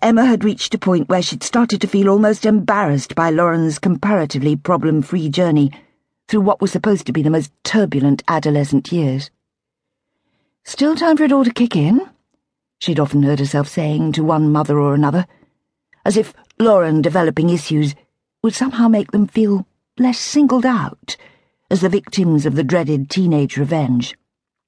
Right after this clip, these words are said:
"I have decided," Lauren pronounced,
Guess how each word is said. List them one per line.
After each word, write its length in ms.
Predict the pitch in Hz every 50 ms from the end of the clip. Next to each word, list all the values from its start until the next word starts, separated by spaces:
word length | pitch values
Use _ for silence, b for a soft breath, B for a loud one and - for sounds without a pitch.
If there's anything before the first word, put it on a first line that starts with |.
| _ _ _ _ _ _ _ _ _ _ b b b b b b b b b b b _ _ -
"I 240 | 226 226 208 214 233
have 300 | 240 - 349 359 - -
decided," 880 | 480 453 - - - 302 240 185 170 160 143 214 240 320 381 440 - - _ _ _ _ _ _ _ _ _ _ _ _ _ -
Lauren 340 | 190 180 156 139 139 139 135
pronounced, 640 | - 151 147 143 131 127 - - - - - -